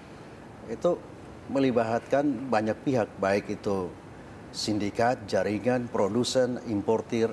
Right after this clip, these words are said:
eksportir, termasuk individu penggunanya sendiri gitu. Nah, untuk penggunaannya sendiri ini kan pada dasarnya tuh kan datang dari dua cara. Pertama dari internal individu sendiri,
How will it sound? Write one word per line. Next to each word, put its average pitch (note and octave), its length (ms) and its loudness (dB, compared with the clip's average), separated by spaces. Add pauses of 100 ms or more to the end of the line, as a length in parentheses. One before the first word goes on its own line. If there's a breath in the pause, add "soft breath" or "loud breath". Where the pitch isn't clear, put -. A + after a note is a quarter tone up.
(140)
eksportir, B2+ 720 2 (560)
termasuk A2+ 400 0
individu G#2+ 640 4 (240)
penggunanya G2+ 560 4
sendiri A#2 560 4
gitu. F2+ 240 -6 (240)
Nah, A2 80 -2
untuk C3 320 -2
penggunaannya C3+ 560 4
sendiri C3+ 320 2
ini F3+ 80 0
kan F3 320 0 (720)
pada C3 160 4
dasarnya A#2+ 480 2
tuh E3+ 160 4
kan E3 80 4 (240)
datang B2+ 240 0
dari G2+ 320 2 (560)
dua G2+ 400 4 (240)
cara. E2+ 400 0 (560 loud breath)
Pertama B2 320 2
dari A#2+ 160 2
internal G#2 400 2
individu G2+ 400 0
sendiri, G2+ 400 2